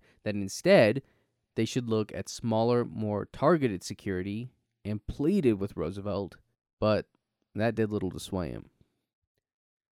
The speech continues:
Roosevelt had not only the public's cries for action, but men like DeWitt talking into his ear, and so despite any definitive evidence, he made a decision on what to do.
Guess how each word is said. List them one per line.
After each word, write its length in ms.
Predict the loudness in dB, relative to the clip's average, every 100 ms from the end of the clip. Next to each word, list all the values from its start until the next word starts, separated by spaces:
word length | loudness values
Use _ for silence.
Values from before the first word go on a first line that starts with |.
| _ _ 0
Roosevelt 680 | 4 6 4 4 4 2
had 260 | 0 2 4
not 300 | 4 2 0
only 300 | 0 2 2
the 140 | 0 -2
public's 480 | 0 0 0 -6
cries 400 | -6 0 2 2
for 220 | -2 -4 -2
action, 560 | -2 -4 -4 -4 -4
but 300 | -2 -2 -2
men 280 | -2 0 2
like 240 | 0 -2 -4
DeWitt 480 | -4 0 2 2 0
talking 400 | -2 -2 -2 -4
into 300 | -4 -4 -4
his 180 | -6 -4
ear, 260 | 0 2 4
and 220 | 2 0
so 220 | -2 -4
despite 600 | -4 -6 -2 0 0 -4 _ _ _ _ _ 2
any 260 | 6 6
definitive 460 | 4 2 0 0 -2
evidence, 520 | -2 -2 -6 -8 -8
he 160 | -2 0
made 260 | 2 0
a 80 | -2
decision 580 | -6 -6 -6 -4 -4 -4
on 220 | -4 -4
what 220 | -4 -8
to 100 | -8
do. 360 | -2 2 2 0